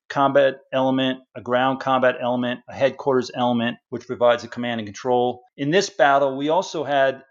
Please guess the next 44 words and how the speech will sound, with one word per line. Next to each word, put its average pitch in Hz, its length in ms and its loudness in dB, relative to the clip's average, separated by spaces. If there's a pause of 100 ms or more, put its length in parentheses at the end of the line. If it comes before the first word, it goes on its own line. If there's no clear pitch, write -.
(160)
the 131 200 -8
interagency 147 760 -2
involved, 139 540 2
which 117 180 -14
was 120 160 -12
the 110 80 -20
Department 135 520 0
of 127 60 -8
State 127 400 0
and 120 120 -14
some 113 220 -10
embassy 127 720 -4 (340)
people. 127 600 -4
And 139 100 -6
there 147 80 2
were 139 80 2
some 139 200 -6
N 160 180 -2
G 147 180 -2
Os 147 320 2
involved, 151 500 0
the 113 100 -10
Red 127 240 -4
Cross. 135 520 0 (360)
So 170 140 -8
there 175 100 0
were 190 60 2
a 170 80 4
lot 165 420 2
of 139 380 2 (180)
people 147 320 -8
involved. 120 400 2
So 135 100 -10
when 135 100 -2
I 170 140 4
speak 170 360 -8
about 139 300 0
the 113 60 -12
battle, 123 600 0
so - 120 -8
there 131 120 -2
was 123 160 -4
the 131 80 -8
Fourth 170 440 -2